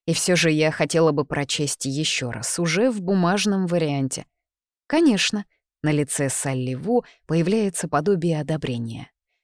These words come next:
«Это важный процесс». Зои быстро скользит глазами по тексту, просто сверяя с тем, что помнит. Частота встреч определяется при помощи переписки через мессенджер, список лимитов обеих сторон,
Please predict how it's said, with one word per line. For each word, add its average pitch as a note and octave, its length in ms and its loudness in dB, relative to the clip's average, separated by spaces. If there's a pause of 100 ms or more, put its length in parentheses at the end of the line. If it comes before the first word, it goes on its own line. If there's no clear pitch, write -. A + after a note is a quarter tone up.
«Это E3 240 2
важный D3+ 540 2
процесс». - 640 -6 (1120)
Зои G3+ 340 6
быстро F3+ 420 0
скользит E3 520 -2
глазами D3 500 0
по C3 220 -6
тексту, - 460 -4
просто B3+ 440 -4
сверяя E3+ 560 0
с - 100 -6
тем, G3 220 -4
что - 240 -4
помнит. A2+ 640 -6 (440)
Частота D3 480 -2
встреч E3+ 480 -4
определяется C#3+ 760 -2
при C3+ 180 -6
помощи C#3+ 460 -2
переписки C3 680 -4
через A#2+ 380 -6
мессенджер, D#3 640 -4 (300)
список - 460 -2
лимитов G3 460 0
обеих C3+ 420 -2
сторон, E3+ 580 -4